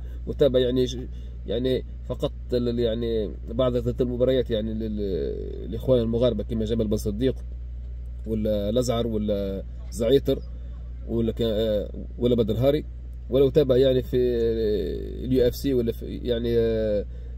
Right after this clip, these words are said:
إسلام خشيف وحمزة شمايف وحبيب نورماجوميدوف، مع أنهم هذوك يعني صوفية وأشاعرة، لكن أتابعهم يعني فقط يعني للتسلية، ما، يعني ما، يعني ما،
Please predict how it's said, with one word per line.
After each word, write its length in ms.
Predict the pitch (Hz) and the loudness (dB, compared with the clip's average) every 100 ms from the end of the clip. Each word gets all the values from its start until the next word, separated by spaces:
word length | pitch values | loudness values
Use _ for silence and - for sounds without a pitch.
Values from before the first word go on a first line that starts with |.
| - - - - - - | -10 -10 -10 -10 -10 -2
إسلام 280 | - 127 | 2 4
خشيف 520 | 120 117 - 135 120 113 | 2 -2 -2 0 -2 -2
وحمزة 520 | 107 104 - 123 113 | -4 -4 -4 -4 -4
شمايف 480 | - 117 131 123 - | 0 2 2 0 0
وحبيب 1080 | 117 107 107 101 - - - - 101 123 | 0 2 2 0 -4 -8 -10 -8 0 2
نورماجوميدوف، 600 | 123 120 120 117 120 110 107 | 2 0 0 0 0 0 0
مع 120 | 123 | 0
أنهم 140 | 123 | 2
هذوك 200 | 131 131 | 2 4
يعني 240 | 120 117 117 | 2 4 0
صوفية 400 | 120 117 117 92 | -2 0 2 2
وأشاعرة، 420 | 101 113 127 127 | 2 2 4 4
لكن 280 | 127 123 110 - | 4 0 -4 -6
أتابعهم 420 | 117 127 131 127 120 | -2 2 4 2 2
يعني 240 | 117 120 | 0 -2
فقط 380 | 113 110 117 - | -2 -4 -4 -2
يعني 180 | 110 104 | -2 -2
للتسلية، 440 | 101 110 - 78 | -2 -4 -4 -8
ما، 120 | 82 - - - - - - - - - - - - | -8 -10 -10 -10 -10 -10 -10 -10 -10 -10 -10 -10 -10
يعني 180 | 82 82 | -10 -8
ما، 260 | 82 65 67 - - - - - - - - - - - - - - | -8 -10 -10 -10 -12 -12 -12 -12 -12 -12 -12 -10 -10 -10 -12 -12 -8
يعني 200 | 85 90 | -4 -2
ما، 160 | 98 | 0